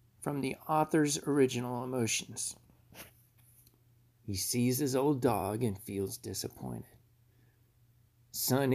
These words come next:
enters denial on his way to the vet. Son rediscovers love for his dog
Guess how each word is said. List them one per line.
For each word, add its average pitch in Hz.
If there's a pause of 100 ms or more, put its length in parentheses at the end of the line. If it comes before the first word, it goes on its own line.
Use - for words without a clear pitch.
(100)
enters 151 (300)
denial 127
on 131
his 127
way 104
to 113
the 123
vet. 139 (1000)
Son 180
rediscovers 175 (300)
love 156
for 151
his 143
dog 110